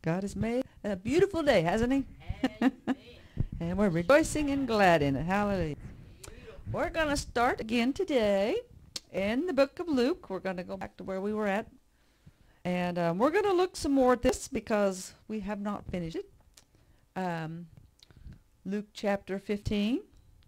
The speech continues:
Speaker 1: If you'll turn with me there this morning. We're gonna go back to our story of the prodigal son. All right, and we're gonna look here at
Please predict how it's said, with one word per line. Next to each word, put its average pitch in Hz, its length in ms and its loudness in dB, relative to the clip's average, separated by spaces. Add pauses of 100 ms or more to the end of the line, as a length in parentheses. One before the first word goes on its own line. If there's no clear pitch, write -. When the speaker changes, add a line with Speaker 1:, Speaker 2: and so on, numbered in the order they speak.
(560)
Speaker 1:
If - 80 -12
you'll 185 100 -6
turn 214 340 0
with 190 200 -6
me 190 160 -8
there 185 240 -2
this 185 200 -8
morning. 269 360 -4 (920)
We're 247 80 -6
gonna 415 160 2
go 392 200 0
back 320 280 6
to 277 200 0
our 247 140 2
story 226 280 0
of 240 100 0
the 262 100 -6
prodigal 220 520 -2
son. 185 560 -4 (1160)
All 160 200 -2
right, 170 200 0
and 269 80 0
we're 285 100 -2
gonna 311 180 2
look 339 240 -2
here 240 500 0
at 190 360 2